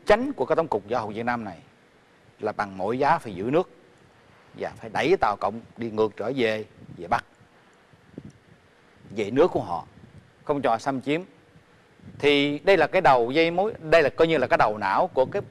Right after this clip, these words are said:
của cái sự khởi đầu của một cái vấn đề xây dựng, không phải chỉ có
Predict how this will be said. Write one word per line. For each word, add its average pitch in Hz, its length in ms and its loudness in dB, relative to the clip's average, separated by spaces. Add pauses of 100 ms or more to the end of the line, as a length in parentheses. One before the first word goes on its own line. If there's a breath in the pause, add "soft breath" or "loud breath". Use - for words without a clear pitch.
của 214 160 -2
cái 175 160 -8 (140)
sự 123 200 -10
khởi 120 260 0
đầu 117 160 4 (1400)
của 127 120 0
một 156 100 -4
cái 160 120 0
vấn 269 120 0
đề 117 120 -2
xây 156 340 0
dựng, 107 240 -6 (100)
không 180 340 0
phải 139 220 2
chỉ 120 160 -6
có 180 220 0